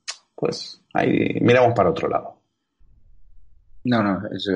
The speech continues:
Speaker 2: eso es así. Por cierto, el, el papel de La Sexta sigue siendo lamentable, de, de, de perdidos al,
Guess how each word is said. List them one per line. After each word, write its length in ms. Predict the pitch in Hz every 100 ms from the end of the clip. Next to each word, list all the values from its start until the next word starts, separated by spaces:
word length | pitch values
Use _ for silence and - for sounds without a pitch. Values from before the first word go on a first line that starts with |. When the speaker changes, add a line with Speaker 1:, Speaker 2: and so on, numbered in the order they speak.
| -
Speaker 2:
eso 180 | 104 117
es 80 | 98
así. 360 | 85 - 98 - - -
Por 120 | 110
cierto, 300 | 160 170 170
el, 760 | 135 98 107 98 98 95 95 -
el 160 | 98
papel 300 | 98 98 113
de 100 | 127
La 100 | 131
Sexta 340 | 123 143 - 147
sigue 260 | 151 127
siendo 360 | 110 113 107 101
lamentable, 600 | 98 95 90 107 139 139
de, 260 | 101 92 85
de, 200 | 82 82
de 80 | 85
perdidos 520 | 92 90 104 98 107
al, 300 | 95 92